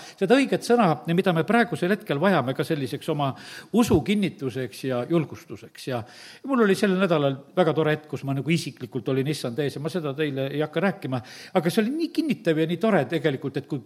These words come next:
koged seda, et Issand lihtsalt on rääkimas, sest tema räägib seda õigel ajal, mida me lihtsalt vajame ja, ja sellepärast kiitus Jumalale.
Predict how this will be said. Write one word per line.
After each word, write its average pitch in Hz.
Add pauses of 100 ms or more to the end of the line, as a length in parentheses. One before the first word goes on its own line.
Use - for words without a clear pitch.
(160)
koged 247
seda, 180
et 160
Issand 131
lihtsalt 147
on 113
rääkimas, 160 (240)
sest 165
tema 220
räägib 196
seda 190
õigel 175
ajal, 185 (280)
mida 165
me 147
lihtsalt 190
vajame 156
ja, 139
ja 135
sellepärast 143
kiitus 170
Jumalale. 107